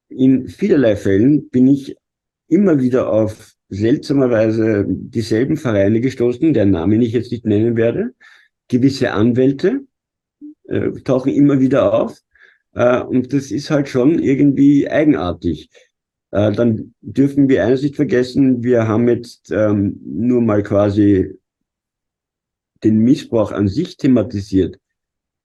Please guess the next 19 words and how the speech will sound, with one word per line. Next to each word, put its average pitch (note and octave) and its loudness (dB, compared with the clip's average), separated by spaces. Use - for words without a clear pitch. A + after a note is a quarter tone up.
Aber G2+ -2
wo G#2+ 0
kommen A2+ 0
denn G#2+ 0
teilweise G2 -2
diese F#2 -4
Kinder F#2 -2
her? F#2 -2
Und G2+ -6
ich A2 -10
behaupte G#2+ -2
mal, G#2 0
in G#2 -4
vielerlei B2 0
Fällen A2+ -2
aus, G2+ -4
äh, F#2 -2
Familien A#2+ 0
oder G2 -2